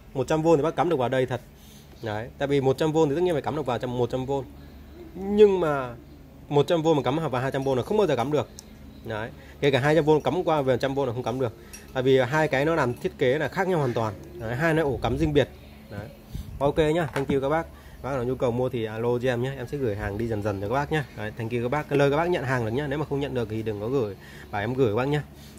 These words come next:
Rồi, ok nhá, thank you các bác, xin chào các bác nhé, tạm biệt các bác nhé. Đừng quên cho em xin một like nhá, chia sẻ kênh cho mọi người cùng coi. Đấy, hôm nay em có thời gian mình rảnh em tháo ra bác coi nội thất nội thiết toàn hoác của nó hết đấy,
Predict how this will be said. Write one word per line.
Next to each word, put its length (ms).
Rồi, 220
ok 140
nhá, 420
thank 120
you 140
các 60
bác, 180
xin 100
chào 200
các 60
bác 180
nhé, 140
tạm 120
biệt 120
các 80
bác 160
nhé. 140
Đừng 100
quên 180
cho 80
em 200
xin 200
một 100
like 260
nhá, 180
chia 80
sẻ 180
kênh 180
cho 80
mọi 80
người 120
cùng 140
coi. 240
Đấy, 160
hôm 140
nay 120
em 160
có 100
thời 160
gian 220
mình 140
rảnh 140
em 120
tháo 260
ra 60
bác 200
coi 200
nội 180
thất 160
nội 160
thiết 120
toàn 200
hoác 200
của 100
nó 180
hết 140
đấy, 100